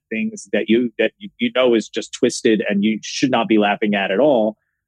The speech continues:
Um, but, but, but they're so real in that way, you know? Um, you know, for instance, so when we see,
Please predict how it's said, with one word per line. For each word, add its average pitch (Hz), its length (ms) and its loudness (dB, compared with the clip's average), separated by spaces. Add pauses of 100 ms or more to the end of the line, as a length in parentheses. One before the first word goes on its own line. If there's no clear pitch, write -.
(120)
Um, 110 600 -2
but, 113 200 -2 (180)
but, 120 120 -4 (280)
but 117 140 -4 (300)
they're 135 120 0
so 135 240 0
real 117 560 0
in 110 140 -6
that 98 240 -6
way, 95 220 -6
you 95 180 -8
know? 107 360 -4
Um, 107 340 -4
you 123 100 -6
know, 107 160 -6
for 127 120 -6
instance, 120 380 -6
so 113 140 -2
when 117 220 -4
we 113 100 0
see, 107 420 -2